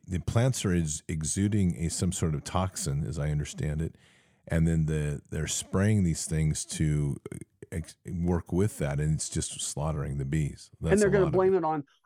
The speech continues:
Speaker 2: uh, hive collapse or a mite.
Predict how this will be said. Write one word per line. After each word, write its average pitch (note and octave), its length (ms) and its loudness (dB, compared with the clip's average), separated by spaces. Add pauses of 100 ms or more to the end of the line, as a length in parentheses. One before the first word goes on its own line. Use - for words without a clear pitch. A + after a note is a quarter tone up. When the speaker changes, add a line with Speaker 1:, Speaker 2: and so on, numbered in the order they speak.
(120)
Speaker 2:
uh, D3 300 2 (160)
hive F3+ 440 0
collapse D3 760 0
or C#3+ 320 0 (280)
a D#3+ 140 4
mite. D3+ 540 2